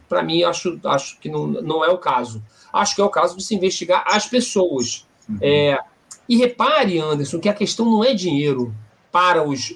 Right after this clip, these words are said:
Speaker 1: para os criminosos, para os criminosos, né, para os, os atletas, para as, as pessoas do esporte que estão envolvidas nisso, porque, é, especialmente nas divisões mais, é, principais do nosso futebol, todo mundo ganha muito dinheiro.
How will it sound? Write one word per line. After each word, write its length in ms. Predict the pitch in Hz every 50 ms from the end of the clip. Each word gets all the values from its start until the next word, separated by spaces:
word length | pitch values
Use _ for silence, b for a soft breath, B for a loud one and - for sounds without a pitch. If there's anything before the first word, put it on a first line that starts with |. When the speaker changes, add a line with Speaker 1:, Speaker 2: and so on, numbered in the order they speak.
| - -
Speaker 1:
para 320 | - 165 170 170 160 156
os 180 | 151 147 135 -
criminosos, 800 | - 160 156 151 143 139 131 131 127 123 117 107 113 - - - _ _ _ _
para 140 | 143 147 147
os 60 | 143
criminosos, 500 | - 160 151 139 139 143 143 131 123 135
né, 140 | 143 165 160
para 220 | - 147 143 143
os, 260 | 139 135 127 - b b b b b b b b
os 140 | - 143 151
atletas, 560 | 151 - - 156 165 175 160 139 - - -
para 240 | - - 196 202 190
as, 140 | 180 180 -
as 220 | 165 - 143 139 -
pessoas 320 | 160 147 - 165 160 143
do 120 | 143 175
esporte 540 | 196 190 - - - 170 180 180 180 - 190
que 80 | 151 156
estão 240 | 139 - - 160 156
envolvidas 420 | 147 147 147 143 151 147 147 139
nisso, 200 | 147 151 - -
porque, 380 | - - - - - 208 190 196 B B B B B B B _
é, 100 | - - -
especialmente 500 | - - 269 277 277 269 233 226 - 202
nas 160 | 196 190 -
divisões 440 | 165 160 165 160 147 165 170 165 147
mais, 560 | 147 151 151 151 151 147 143 135 135 - - -
é, 200 | 170 151 147 147
principais 600 | - - 156 147 - - - - 156 165 160 156 139
do 120 | 143 139
nosso 260 | 139 143 139 - -
futebol, 340 | - 143 - - 156 190 196
todo 220 | - - 269 254
mundo 220 | 247 247 254 220 202
ganha 180 | 220 214 202
muito 260 | 185 196 220 208 220 190
dinheiro. 480 | 170 175 151 143 147 147 139 135 131